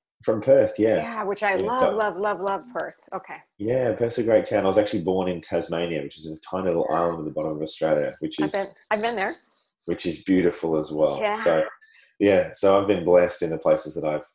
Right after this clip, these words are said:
Speaker 1: I've been born and grown up, and, and now I find myself attracted to basing myself out of Bali. I do lots of travel. I go to Burning Man each year.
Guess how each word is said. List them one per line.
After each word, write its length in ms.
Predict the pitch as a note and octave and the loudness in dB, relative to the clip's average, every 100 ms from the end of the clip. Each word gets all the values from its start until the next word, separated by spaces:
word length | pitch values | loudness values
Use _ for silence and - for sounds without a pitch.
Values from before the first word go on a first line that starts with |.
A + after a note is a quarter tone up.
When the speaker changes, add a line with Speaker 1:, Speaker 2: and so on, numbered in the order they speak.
| - | -20
Speaker 1:
I've 160 | C#2+ | -12
been 200 | D#2 D2+ C#2 | -8 -8 -6
born 280 | D2 D2 C#2+ | -6 -4 -8
and 100 | C#2+ | -10
grown 200 | D2+ D2 | -8 -8
up, 160 | D2+ - | -10 -10
and, 140 | D#2 - | -8 -8
and 100 | D#2+ | -4
now 240 | E2 F2 | -2 0
I 100 | D#2+ - | 0 -2
find 180 | D#2+ D#2 | -6 -4
myself 320 | D#2+ - D2+ - - | -6 -4 -4 -4 -16
attracted 540 | - D#2+ D#2 D#2 D2 _ _ _ _ - - | -8 -6 -4 -6 -8 _ _ _ _ -20 -8
to 140 | D#2 | -4
basing 320 | D#2 D2+ - D2 | -2 -2 -4 -10
myself 320 | D2 C#2+ C#2+ | -6 -6 -6
out 100 | C#2 | -8
of 100 | - | -6
Bali. 360 | C#2 C#2 C2 C2+ _ - - | -6 -4 -6 -8 _ -8 0
I 80 | |
do 160 | F2+ G#2 | 6 8
lots 240 | G2 - | 8 4
of 80 | F2+ | 0
travel. 400 | - E2+ E2 E2+ | 0 2 4 4
I 80 | E2+ | 4
go 160 | E2+ E2+ | 2 2
to 200 | E2 D#2+ | 0 -2
Burning 280 | E2 D#2 D#2+ | -4 -2 -2
Man 260 | D#2 D#2 D2+ | 0 0 0
each 320 | C2 D#2 - | -6 -10 -6
year. 240 | D2+ D2+ | -4 -4